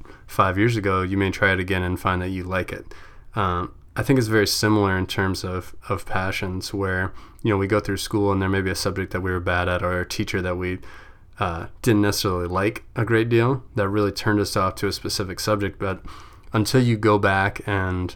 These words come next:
you know, try those things again, um, you're really not gonna know that. Like, you may just think, "Oh, I,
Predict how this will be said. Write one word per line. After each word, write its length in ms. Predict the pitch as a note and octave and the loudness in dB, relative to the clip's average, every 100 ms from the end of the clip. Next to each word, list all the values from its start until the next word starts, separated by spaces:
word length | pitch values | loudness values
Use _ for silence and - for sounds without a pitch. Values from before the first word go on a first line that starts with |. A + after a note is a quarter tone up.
| - - - - - - | -12 -16 -18 -20 -20 -4
you 80 | G#2 | 0
know, 140 | F2 - | 0 -2
try 420 | - A#2 G#2 G2+ | 2 4 6 4
those 260 | G2 F#2 - | 2 0 -2
things 260 | F#2+ F2 | -2 -2
again, 500 | F2 F2+ G2+ F2+ F2+ - - - | -2 0 0 0 -4 -10 -18 -6
um, 440 | G2+ F2+ E2+ E2+ - - | -2 0 -2 -6 -8 -4
you're 140 | G#2 | -2
really 360 | F#2+ F#2 F2+ F2+ - - | 0 0 -2 -6 -12 0
not 180 | G2+ F#2 | 2 2
gonna 180 | F2 E2+ | 0 0
know 200 | F#2 F#2 | 0 0
that. 260 | F2 - | -4 -4
Like, 220 | G#2+ F#2 | -4 -2
you 60 | G2+ | -2
may 160 | F#2+ F#2 | 0 -2
just 200 | F#2+ - | -4 -4
think, 200 | F#2 - | -6 -2
"Oh, 160 | G#2 | 0
I, 220 | F#2+ F#2 | 0 -2